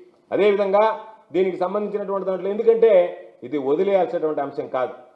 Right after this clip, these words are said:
ఇది మన జిల్లాకు సంబంధించినటువంటి అంశం కాదు, ఆషామాషిగా తీసుకునేటువంటి అంశం కాదు,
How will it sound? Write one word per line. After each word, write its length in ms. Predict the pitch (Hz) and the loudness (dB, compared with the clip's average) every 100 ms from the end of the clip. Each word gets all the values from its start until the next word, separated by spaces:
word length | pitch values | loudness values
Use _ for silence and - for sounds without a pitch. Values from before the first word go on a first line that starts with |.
| _ _ | _ _
ఇది 100 | 131 | -6
మన 160 | 165 151 | -4 -4
జిల్లాకు 480 | 123 175 233 220 175 | -4 0 2 0 -4
సంబంధించినటువంటి 680 | 190 190 175 175 160 160 156 | -6 -6 -6 -4 -4 -4 -4
అంశం 260 | 147 151 | -4 -2
కాదు, 200 | 139 123 - - _ - | -2 -2 -6 -20 _ -8
ఆషామాషిగా 640 | 147 190 214 220 185 208 | -6 -2 -2 0 -2 -4
తీసుకునేటువంటి 580 | 196 180 - 190 180 170 | -4 -4 -4 -4 -4 -4
అంశం 260 | 165 160 160 | -6 -4 -2
కాదు, 180 | 143 | -2